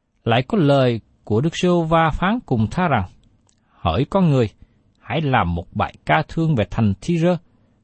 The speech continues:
Hãy nói cùng thành Thi-rơ rằng: Hỡi mày là thành ở nơi cửa biển, buôn bán của các dân của nhiều cù lao. Chúa Giê-hô-va phán như vậy: Hỡi Thi-rơ, mày có nói, ta là sự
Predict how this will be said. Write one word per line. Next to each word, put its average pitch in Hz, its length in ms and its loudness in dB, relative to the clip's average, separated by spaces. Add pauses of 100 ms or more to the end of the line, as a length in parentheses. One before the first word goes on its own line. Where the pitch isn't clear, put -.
Hãy 95 240 -4
nói 147 240 0
cùng 117 240 -2
thành 95 280 -2 (100)
Thi-rơ 175 380 0
rằng: 120 240 -2 (680)
Hỡi 113 260 0
mày 123 340 0
là 101 280 -4
thành 107 360 0
ở 120 240 -6
nơi 156 440 2
cửa 117 140 0
biển, 113 240 0 (920)
buôn 135 400 0
bán 175 320 2
của - 160 -10
các - 200 -8 (120)
dân 147 300 2 (260)
của - 140 -4
nhiều 120 220 2 (100)
cù 95 200 -8
lao. 113 280 -2 (800)
Chúa 180 200 2
Giê-hô-va 147 680 2
phán 185 260 0
như 170 140 2
vậy: 107 180 0 (640)
Hỡi 113 320 -2
Thi-rơ, 175 400 0 (640)
mày 110 240 -2
có 120 120 0
nói, 139 260 0 (400)
ta 143 260 2
là 82 160 -4
sự - 280 -10